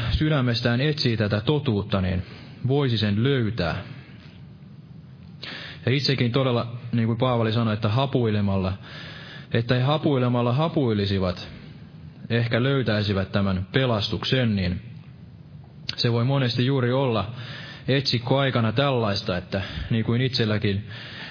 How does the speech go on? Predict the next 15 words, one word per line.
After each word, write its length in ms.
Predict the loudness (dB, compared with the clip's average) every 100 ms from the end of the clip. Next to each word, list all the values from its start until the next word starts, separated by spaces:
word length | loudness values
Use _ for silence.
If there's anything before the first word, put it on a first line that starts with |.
| -8 0
todella 300 | 2 4 4
hapuilemalla 640 | 2 4 2 4 4 2
hapuilin 600 | 2 2 2 2 2 2
ja 200 | 2 2 0 -4 0
joka 240 | 2 2
paikasta 640 | 2 2 4 2 2 0 2
etsin 360 | 2 2 2
sitä 220 | 2 0
totuutta 640 | 2 2 2 0 0 0 0
ja 160 | 0 -4 -10 -16 -18 -18 -18 -18 -18 -2 2
viimeiseksi 640 | 2 4 2 2 2 2
vasta 260 | 2 2 2
sitten 300 | 0 2 2
sieltä 240 | 2 2
Raamatusta. 800 | 2 2 2 2 0 -2 -2 -4